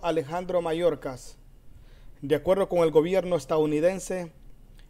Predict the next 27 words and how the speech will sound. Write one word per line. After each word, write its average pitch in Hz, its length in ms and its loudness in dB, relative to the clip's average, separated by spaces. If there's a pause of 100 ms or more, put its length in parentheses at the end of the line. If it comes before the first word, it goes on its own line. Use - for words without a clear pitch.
El 170 80 2
Salvador 190 420 2
es 196 160 -2
un 190 140 -2
socio 208 480 -2
clave 202 360 0
para 165 200 0
Estados 175 360 -2
Unidos 175 400 -2 (560)
en 156 140 -4
este 170 220 -4
tipo 185 260 -4
de 170 80 6
procesos 165 600 -4
que 175 140 -2
busca 190 340 0
fomentar 180 720 -2 (500)
la 151 120 -8
gestión 196 720 -2 (420)
fronteriza, 208 840 -2 (260)
segura 190 640 0
y 175 120 -6
humana. 147 500 -4 (760)
La 160 140 -2
canciller 180 420 -2
salvadoreña 185 600 2
Alexandra 175 800 0